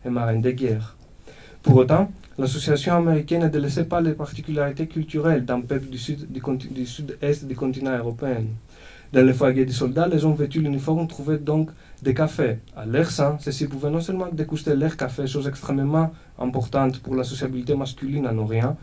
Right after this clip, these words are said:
mais aussi jouer aux cartes, aux échecs ou aux jaquets. De même,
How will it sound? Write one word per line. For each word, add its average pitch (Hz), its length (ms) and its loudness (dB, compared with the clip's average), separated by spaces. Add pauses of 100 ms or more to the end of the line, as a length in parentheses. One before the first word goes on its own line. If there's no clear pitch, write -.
(200)
mais 123 160 0
aussi 127 180 -4
jouer 135 200 0
aux 117 100 0
cartes, 143 460 -2
aux 123 60 -4
échecs 131 500 -4
ou 120 60 -4
aux 117 40 -4
jaquets. 127 420 -4 (560)
De 120 120 4
même, 180 300 6